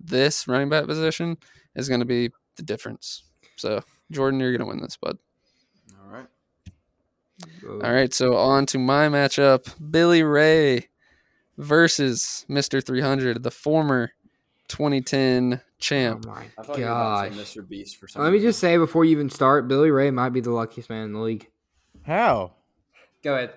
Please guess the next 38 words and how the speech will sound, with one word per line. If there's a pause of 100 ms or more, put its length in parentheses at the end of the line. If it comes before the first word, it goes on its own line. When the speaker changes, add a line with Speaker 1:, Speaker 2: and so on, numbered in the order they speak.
Speaker 3:
Go
ahead,
Cam. (460)
Speaker 1:
All
right,
thank
you. (540)
All
right, (160)
so
I'm
gonna
start
off
by
saying
this. (560)
Uh,
Jonathan
Taylor, (480)
um, (180)
the
leading (380)
back,
the
leading (200)
rusher (400)
in
the
N
F
L, (340)
will
not (100)
be
playing
this
week.